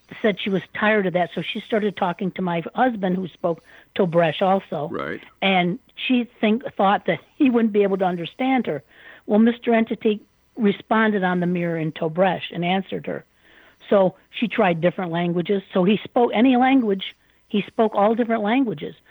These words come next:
Speaker 1: So he was a very intelligent being.
Speaker 2: So the only place that he would write these messages was in the washroom, on the washroom mirror?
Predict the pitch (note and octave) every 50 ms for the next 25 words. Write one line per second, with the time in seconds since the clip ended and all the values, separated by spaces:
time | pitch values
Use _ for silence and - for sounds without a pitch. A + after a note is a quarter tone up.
0 | - - - _ - A#3+ A#3 A3+ B3+ A#3 A#3 G3+ G#3 F#3 F3 F3 G3+ A3 A3+ A3+
1 | A#3+ B3 B3 B3+ A3 F3+ F#3 - - - - G#3 G#3+ G#3+ F#3 E3+ G3+ - F3 E3
2 | G3+ G#3+ G#3+ F#3 D3 C#3 C3 A#2+ - _ _ _ _ _ _ _ _ _ _ _
3 | - - - _ _ _ - - - F#3+ E3+ D#3+ D3 D3+ D3+ E3 F#3 G#3 G#3+ G3
4 | - - - D3+ D#3 D#3+ D3 - - - C3 A#2+ A#2 - C3+ C#3 C3+ B2 G#2+ B2+
5 | D3 D3+ - A#2 G2+ - A#2+ A2+ D3 - - F#2 D#2+ F2+ E2+ - - E2+ E2+ -
6 | G#2 F#2 D#2+ C2 C#2+ E2+ G2+ G#2 - - B2+ B2+ A2+ G2 D#2+ C#2+ C#2 E2 F#2+ G2+
7 | - - G2+ D#2+ D2 C#2+ D#2 G2+ C3+ E3+